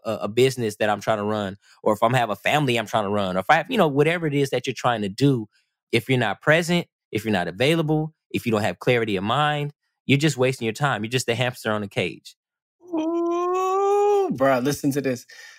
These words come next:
Speaker 2: This is so good because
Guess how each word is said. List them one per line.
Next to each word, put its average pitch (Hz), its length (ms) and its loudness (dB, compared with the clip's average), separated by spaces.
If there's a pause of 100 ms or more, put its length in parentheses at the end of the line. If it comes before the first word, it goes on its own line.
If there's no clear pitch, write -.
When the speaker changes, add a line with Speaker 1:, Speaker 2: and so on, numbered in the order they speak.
(220)
Speaker 2:
This 151 200 -2
is 170 140 -2
so 113 800 -2 (600)
good 117 360 0 (140)
because 113 840 0